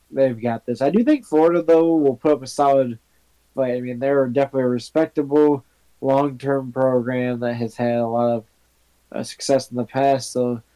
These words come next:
they definitely aren't just gonna get steamrolled over. I, at least I hope not. Um, but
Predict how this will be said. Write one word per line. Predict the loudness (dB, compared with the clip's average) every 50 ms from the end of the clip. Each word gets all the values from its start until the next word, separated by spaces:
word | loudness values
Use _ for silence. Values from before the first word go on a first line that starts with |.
| _ _ _ _ _ _
they | 0
definitely | 0 0 2 2 2
aren't | 2 2 0
just | -4 -6 -6
gonna | -2 -2
get | 0 -2 -2
steamrolled | -4 -10 -6 -4 -2 -2 -2 -2 0 0 2 2 2 2
over. | 2 2 0 0 0 -2 -2
I, | 0 0
at | -2 -2
least | -2 -4 -6 -8
I | -6
hope | -2 0 -2 -2 -2
not. | -8 -10 -8 -8 -10 -12 -14 _ _ _ _ _ _ _ _ _
Um, | -8 -6 -6 -6 -6 -6 -6 -6 -8 -8 -12 -18 _ _ _ _ _ _ _ _ _ _ -8
but | -4 -2 0 0 2 2 0 -2 -4